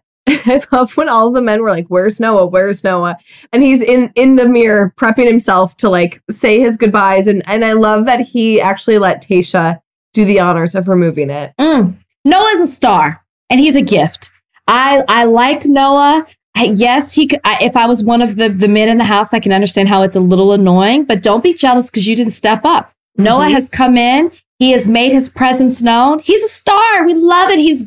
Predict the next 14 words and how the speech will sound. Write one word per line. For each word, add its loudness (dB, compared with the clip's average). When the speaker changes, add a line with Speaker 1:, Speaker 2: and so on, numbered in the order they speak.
Speaker 2:
good 0
T 2
V. 2
Speaker 1:
Mm-hmm. -4
Speaker 2:
And 2
what 2
I 0
also 0
like 0
in 2
this -2
whole -2
moment 2
is 0